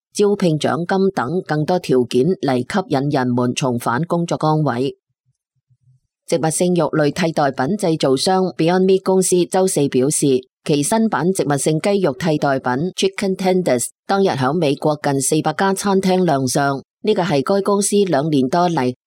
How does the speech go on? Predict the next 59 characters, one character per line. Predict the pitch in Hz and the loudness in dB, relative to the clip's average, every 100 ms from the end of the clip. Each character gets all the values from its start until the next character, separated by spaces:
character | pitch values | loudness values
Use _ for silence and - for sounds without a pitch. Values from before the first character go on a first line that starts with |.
| - | -4
響 | 131 175 | -2 -2
全 | 156 127 | 0 2
國 | 151 147 | 0 -2
推 | - 196 | 0 0
出 | 202 | 0
嘅 | 175 135 | 0 -2
第 | 139 135 | 0 0
一 | 180 | 0
個 | 151 135 | -2 0
雞 | 185 185 | 0 2
肉 | 160 - | 0 -2
替 | 156 139 | -2 0
代 | 127 123 | -2 -2
品。 | 117 | -2
二 | 123 156 _ _ - 156 143 | -4 -6 _ _ -2 0 2
零 | 131 | 0
一 | 151 190 | 0 0
九 | 135 | -2
年 | 175 147 127 | -2 -2 -2
初， | 175 175 175 _ | 0 -2 -4 _
Beyond | - 160 202 202 | -2 2 2 2
Meat | 202 202 | 2 0
停 | - 131 | -2 -2
止 | 143 | -2
咗 | 175 143 160 175 | -2 0 -2 -2
其 | 143 131 | -2 0
原 | 123 131 | 0 0
始 | 123 156 | 0 -2
嘅 | 175 | -2
雞 | 160 202 190 | 0 0 2
肉 | 135 | 0
替 | - 147 | -2 -2
代 | 135 127 | 0 -2
品 | 123 120 180 - | -2 -4 -4 -4
冷 | 127 151 | -4 -2
凍 | 156 147 143 | -2 -2 0
雞 | 175 175 | 0 0
肉 | 131 - | -2 -2
條， | 127 123 156 - _ | -2 0 -2 -4 _
專 | - 214 | -2 0
注 | 196 | 2
於 | 165 190 190 | 2 2 2
推 | 202 196 | 2 0
廣 | 127 175 | 0 -4
其 | 175 127 | 0 0
植 | 139 | 0
物 | 135 139 | -2 -2
性 | 131 156 147 | -2 -2 -2
牛 | 135 127 127 | 0 0 2
肉 | 135 127 | 0 -2
替 | - 147 | -4 -2
代 | 135 127 | -2 -2
品 | 127 165 | -2 -4
製 | 208 156 139 | -2 -2 0
造 | 135 | 0
嘅 | 139 | 0
漢 | 151 143 | -2 -2
堡 | 127 135 | -2 -2
包。 | 151 160 165 | 0 0 0